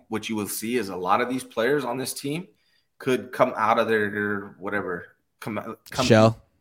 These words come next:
Speaker 1: out of their shell a little bit more if Draymond wasn't on the team. I think you could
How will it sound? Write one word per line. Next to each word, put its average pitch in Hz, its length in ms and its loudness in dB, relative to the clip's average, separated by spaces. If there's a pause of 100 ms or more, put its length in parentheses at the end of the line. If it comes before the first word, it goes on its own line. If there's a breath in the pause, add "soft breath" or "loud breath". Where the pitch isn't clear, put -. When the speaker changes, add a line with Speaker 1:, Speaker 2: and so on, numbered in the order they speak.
(180)
Speaker 1:
out 120 140 8
of 127 80 6
their 127 100 4
shell 127 340 4
a 113 40 4
little 113 200 0
bit 113 120 -2
more 110 240 0
if 101 80 -4
Draymond 98 300 -2
wasn't 92 240 -8
on 90 80 -6
the 87 40 -12
team. 78 220 -14
I 85 120 -8
think - 260 -12
you 98 120 -14
could - 200 -12